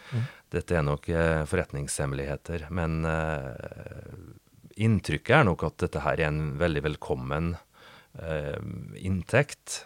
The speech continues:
Speaker 2: eh, i en situasjon hvor det jo er en beinhard konkurranse mellom nyhetsbyråer internasjonalt for å, for å ikke bare overleve, men også å, å vokse.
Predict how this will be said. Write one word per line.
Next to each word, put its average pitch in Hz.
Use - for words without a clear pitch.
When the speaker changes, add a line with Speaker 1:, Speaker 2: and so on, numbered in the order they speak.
Speaker 2:
eh, 85
i 90
en 82
situasjon 92
hvor 87
det 82
jo 76
er 69
en 85
beinhard 90
konkurranse 82
mellom 76
nyhetsbyråer 71
internasjonalt 73
for 76
å, 71
for 78
å 76
ikke -
bare 73
overleve, 73
men 80
også 73
å, 82
å 80
vokse. -